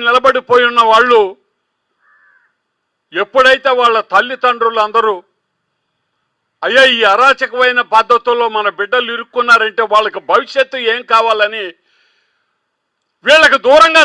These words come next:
జరగండి" అని చెప్పి ఆ బిడ్డల్ని ఎప్పుడైతే అతని దగ్గర నుంచి ఎడం చేస్తా వచ్చారో అటువంటి వాళ్ళందరి మీద మళ్ళీ రౌడీ షీట్లు అతనే ధరిపించిన పరిస్థితులు చూసాం. ఈరోజు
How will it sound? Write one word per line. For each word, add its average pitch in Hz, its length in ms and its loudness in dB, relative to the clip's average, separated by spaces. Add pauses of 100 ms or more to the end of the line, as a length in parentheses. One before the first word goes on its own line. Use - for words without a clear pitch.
జరగండి" 294 440 4
అని 269 140 -4
చెప్పి 277 200 -2 (160)
ఆ - 20 6 (120)
బిడ్డల్ని 285 400 0 (140)
ఎప్పుడైతే 254 520 0
అతని 220 300 -4
దగ్గర 247 280 -2
నుంచి 254 220 -8 (160)
ఎడం 269 260 0
చేస్తా 262 280 -4 (100)
వచ్చారో 233 380 -2 (1500)
అటువంటి 302 500 -2
వాళ్ళందరి 240 520 0
మీద 220 120 -4 (140)
మళ్ళీ 214 200 -4 (100)
రౌడీ 180 320 -8
షీట్లు 214 360 -8
అతనే 208 320 -10
ధరిపించిన 196 460 -14 (120)
పరిస్థితులు 190 540 -12
చూసాం. 180 260 -14 (3250)
ఈరోజు 269 360 4